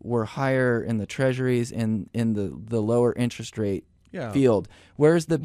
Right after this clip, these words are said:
Speaker 1: bigger
Speaker 2: investment
Speaker 1: banks
Speaker 2: grade.
Speaker 1: Yeah, exactly. The bigger banks,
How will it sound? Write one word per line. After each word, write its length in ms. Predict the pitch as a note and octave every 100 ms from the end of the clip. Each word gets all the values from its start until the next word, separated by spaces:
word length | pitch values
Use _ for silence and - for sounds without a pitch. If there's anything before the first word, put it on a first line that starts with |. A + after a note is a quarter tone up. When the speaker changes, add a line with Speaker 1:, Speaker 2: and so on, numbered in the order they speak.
| E3
Speaker 1:
bigger 80 | G#3
Speaker 2:
investment 320 | E3 D3+ C#3 D3
Speaker 1:
banks 120 | B2+
Speaker 2:
grade. 340 | A2+ F#2 E2+ D3
Speaker 1:
Yeah, 320 | E3+ C3+ G#2 -
exactly. 640 | C3 C#3+ C3+ - A2 G2 _ _ _ _ -
The 160 | D3
bigger 300 | D3+ F#3 A3
banks, 480 | E3 D3+ D#3+ E3